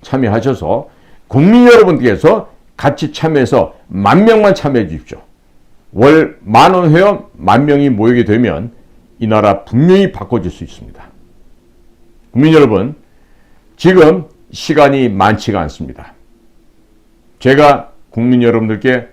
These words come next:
호소드립니다. 월 일만 원 회원 씨엠에스로 저희 인도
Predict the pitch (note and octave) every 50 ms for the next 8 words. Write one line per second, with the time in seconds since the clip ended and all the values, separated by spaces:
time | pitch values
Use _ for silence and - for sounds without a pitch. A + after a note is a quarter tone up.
0 | _ _ _ - C3+ C3 - A2 F#2+ - - - B1 B1+ C#2+ A#2+ C#3 D#3 - -
1 | _ _ _ _ _ _ _ _ _ _ _ _ _ - G#2+ B2+ D3+ F3 F3+ D#3+
2 | - - _ _ _ - B2+ C3 C3 C3 B2+ B2+ B2+ C#3 D3 C#3+ - - _ _
3 | _ _ _ _ _ _ _ - B2 B2 G#2 E2 D2 F#2 C3+ - _ _ _ _
4 | _ _ _ _ - - - C3+ C3 B2 A#2 G#2+ G2 - A#2+ G2+ D2+ C#2+ F#2 A#2
5 | - _ _ - B2 B2+ B2+ A#2+ A2 A#2 - _ - A#2+ B2 D3 D3+ D3 D#3 D#3
6 | D3+ C#3 - -